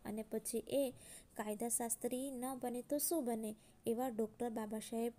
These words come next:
આંબેડકર પુસ્તક પ્રેમી અને દુર્લભ,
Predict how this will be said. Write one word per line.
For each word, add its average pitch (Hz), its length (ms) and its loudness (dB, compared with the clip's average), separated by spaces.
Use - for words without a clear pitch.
આંબેડકર 220 680 0
પુસ્તક 226 340 -2
પ્રેમી 247 340 0
અને 220 440 -2
દુર્લભ, 220 420 2